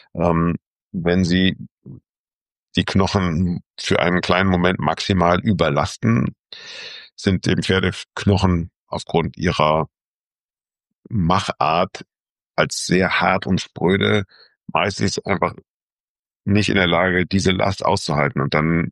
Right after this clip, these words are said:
sprengt's den Knochen auseinander. Und dann sind diese Frakturen meistens Trümmerfrakturen,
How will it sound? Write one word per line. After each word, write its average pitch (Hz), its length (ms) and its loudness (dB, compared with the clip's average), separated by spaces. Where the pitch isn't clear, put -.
sprengt's - 520 -4
den 82 120 -2
Knochen 87 320 -2
auseinander. 82 440 0
Und 69 180 -4
dann 82 320 0
sind 80 200 -2
diese 95 160 0
Frakturen 90 400 -2
meistens 82 480 -2
Trümmerfrakturen, 76 760 -2